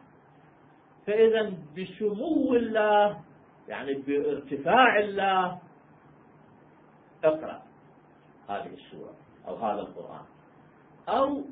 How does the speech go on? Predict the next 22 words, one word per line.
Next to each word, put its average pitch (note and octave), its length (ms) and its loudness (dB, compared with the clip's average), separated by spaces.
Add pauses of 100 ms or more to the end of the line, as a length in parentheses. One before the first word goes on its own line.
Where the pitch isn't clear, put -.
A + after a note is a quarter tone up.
(120)
بعلامة A#3 760 4
الله G#3+ 720 2
اقرأ. - 360 -4 (640)
طبعا F#3 340 -8 (960)
ال-، A2+ 300 -10 (100)
ال-، G2+ 240 -12 (120)
ال-، - 260 -14
ال-، F2+ 200 -16 (480)
الاحتمالين D#3 1040 -8
أو G#2+ 180 -10
المعنيين F#3 680 -6 (220)
نتيجة C#3 440 -4
واحدة، - 300 -6 (760)
لأن D3+ 220 -4
بعلامة G#3 640 2
الله B2+ 460 -4
إذا A2+ 140 -2
كان F3 280 -4
الاسم F3 420 -4
هنا G#3+ 380 -6 (360)
بمعنى F#3+ 360 -4
السمة، - 580 0